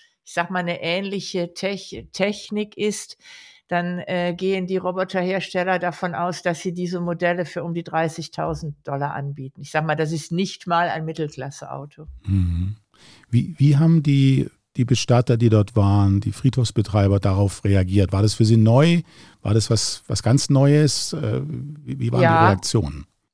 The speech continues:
Speaker 1: Also es war für sie neu, ähm, und hat aber den Trend, den sie aus ihrer Sicht wahrnehmen, nur bestätigt,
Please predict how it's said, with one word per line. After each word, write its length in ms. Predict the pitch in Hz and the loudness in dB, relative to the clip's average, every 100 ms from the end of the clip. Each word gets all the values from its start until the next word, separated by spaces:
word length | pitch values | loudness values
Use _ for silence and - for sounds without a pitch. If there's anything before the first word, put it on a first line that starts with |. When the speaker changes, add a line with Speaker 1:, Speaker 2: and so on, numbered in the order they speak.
| - | 0
Speaker 1:
Also 220 | 185 196 | 2 4
es 240 | - 165 | 0 2
war 180 | 175 240 | 6 6
für 240 | - 240 233 | 4 2 2
sie 220 | 247 240 | 0 -2
neu, 420 | 240 233 254 294 277 _ _ - | -2 0 0 -2 -6 _ _ -14
ähm, 500 | 208 202 196 190 185 _ _ _ | -12 -10 -10 -10 -14 _ _ _
und 460 | - 196 190 - - _ | -8 -6 -6 -10 -14 _
hat 340 | - 202 - | 0 0 2
aber 300 | 214 214 214 | -4 0 -2
den 300 | 208 190 185 | -2 -4 -6
Trend, 420 | 190 202 214 233 | -6 -4 -2 -2
den 220 | 202 202 196 | -2 -2 -4
sie 400 | 196 190 - _ _ | -6 -6 -8 _ _
aus 220 | 190 185 | -6 -6
ihrer 360 | - 226 240 247 | -6 -4 -2 -4
Sicht 400 | 240 240 - 185 | -4 -8 -10 -8
wahrnehmen, 800 | 202 214 220 214 214 208 202 - | -6 -6 -6 -8 -6 -8 -10 -10
nur 240 | 202 220 | -6 -6
bestätigt, 920 | 214 - - 208 247 - 226 - - | -6 -10 -8 -8 -8 -10 -10 -12 -20